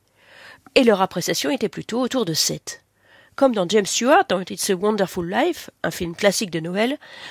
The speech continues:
nous ne réalisons pas à quel point nous faisons le bonheur des autres par de petits gestes simples. Cela nous conduit naturellement à ne pas en faire assez. Ce qui est d'autant plus regrettable que ces offrandes,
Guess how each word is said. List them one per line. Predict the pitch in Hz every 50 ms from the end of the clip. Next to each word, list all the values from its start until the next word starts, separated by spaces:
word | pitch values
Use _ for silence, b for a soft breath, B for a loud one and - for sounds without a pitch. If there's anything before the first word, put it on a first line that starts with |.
| B B B
nous | - 240
ne | 247 247
réalisons | 233 262 285 302 330 330 349 320
pas | 262 - 311 330 - -
à | 190 -
quel | - 254 262 233
point | - - - 226 233 269
nous | 277 233
faisons | - - 202 214 233
le | 220 196
bonheur | 170 233 269 277 302 285
des | 226 196 175 -
autres | 190 226 - 240 208
par | 170 - 175 175
de | 170 175
petits | - 190 185 - 233
gestes | - 226 196 - - 175
simples. | - - 175 147 147 - - - _ _ _ _ _ b b b b b b b b b
Cela | b - 220 202 202
nous | 190 190 180
conduit | - - 185 185 220 269 285
naturellement | 226 196 - - 240 208 202 185 175 170 180 208 240
à | 269
ne | 247 202
pas | - 226 240 214
en | 220 196
faire | - 220 185
assez. | 175 170 - - 147 147 _ _ _ _ b b b b b b b b b
Ce | - - 226
qui | - - 208
est | 190
d'autant | 202 196 - 202 180
plus | - -
regrettable | 190 208 254 277 269 240 208 - 190 190 226 262 302 226 B B B B B B B
que | - -
ces | 208 - 220 185 196
offrandes, | 196 - - - 302 320 320 294 214